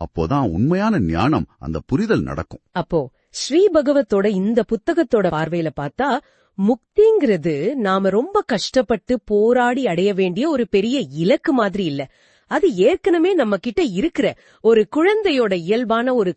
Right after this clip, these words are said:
Speaker 2: கள்ளமற்ற விழிப்புணர்வு நிலை மாதிரி. அப்படிதானே?
Speaker 1: மிகச்சரியா சொன்னீங்க. அருமையா தொகுத்தீங்க. புத்தகம் கிட்டத்தட்ட அப்படி ஒரு சகஜ ஸ்திதி, அதாவது இயல்பான நிலைன்னு தான் அதை வர்ணிக்குது.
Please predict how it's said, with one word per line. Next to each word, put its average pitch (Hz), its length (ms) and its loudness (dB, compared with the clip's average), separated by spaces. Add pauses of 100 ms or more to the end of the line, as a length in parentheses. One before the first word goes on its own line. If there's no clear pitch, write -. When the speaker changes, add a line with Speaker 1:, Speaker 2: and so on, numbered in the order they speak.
Speaker 2:
கள்ளமற்ற 330 640 0
விழிப்புணர்வு 233 580 0
நிலை 165 260 -2
மாதிரி. 139 380 -10 (240)
அப்படிதானே? 202 600 -2 (160)
Speaker 1:
மிகச்சரியா 175 580 0
சொன்னீங்க. 139 540 0 (320)
அருமையா 170 340 0 (100)
தொகுத்தீங்க. 127 420 -2 (340)
புத்தகம் 208 380 -2
கிட்டத்தட்ட 110 460 -4
அப்படி 98 220 -4
ஒரு 85 260 -2 (140)
சகஜ 196 340 0
ஸ்திதி, 95 340 -8 (280)
அதாவது 170 520 -4
இயல்பான 190 640 -2
நிலைன்னு 143 380 2
தான் 160 120 0
அதை 98 140 0
வர்ணிக்குது. 98 480 -2